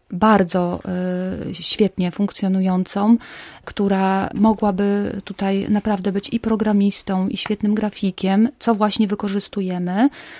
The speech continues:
Umiejętności graficzne pana Piotra wykorzystujemy w naszej kampanii. Pan Piotr jest autorem identyfikacji wizualnej, e, którą można też obejrzeć na stronie Epi Akcji. Ona jest wykorzystywana do tworzenia wszystkich, e, materiałów. E, pan Piotr tworzy nam wszelkie też materiały graficzne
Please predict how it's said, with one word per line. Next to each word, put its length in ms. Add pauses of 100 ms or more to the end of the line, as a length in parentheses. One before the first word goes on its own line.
(100)
Umiejętności 640
graficzne 440
pana 200
Piotra 280
wykorzystujemy 680
w 40
naszej 260
kampanii. 480
Pan 180
Piotr 260
jest 180
autorem 380
identyfikacji 800
wizualnej, 720 (680)
e, 240
którą 240
można 280
też 180
obejrzeć 460
na 180
stronie 360
Epi 220
Akcji. 400
Ona 120
jest 120
wykorzystywana 720
do 200 (260)
tworzenia 400
wszystkich, 580
e, 240
materiałów. 840
E, 320
pan 160
Piotr 240
tworzy 320
nam 260
wszelkie 320
też 180
materiały 440
graficzne 600